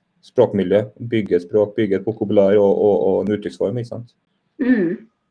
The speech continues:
Speaker 2: Ja, og det å se signalene til, til barnet, eller den voksne.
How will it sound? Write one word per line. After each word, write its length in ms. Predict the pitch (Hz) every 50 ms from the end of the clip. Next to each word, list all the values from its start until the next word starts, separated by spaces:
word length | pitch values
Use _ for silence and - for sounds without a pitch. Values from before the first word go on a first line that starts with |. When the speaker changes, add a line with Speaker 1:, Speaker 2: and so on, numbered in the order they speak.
| _ _ _ _ _ _ _ _ -
Speaker 2:
Ja, 180 | 254 277 294 302
og 80 | 320
det 120 | 311 269 220
å 100 | 247 262
se 160 | - - 190 190
signalene 680 | 196 - 254 233 214 190 170 165 160 160 170 180 190 202 196
til, 360 | - 196 180 170 180 180 190 - _ _ _ _ _ _ _ _ _ _ _ _ _
til 180 | - 196 196 196
barnet, 520 | 190 208 180 160 160 - - 208 208 214 -
eller 240 | - 226 233 247 262
den 120 | 311 320
voksne. 420 | 339 349 - - - - - -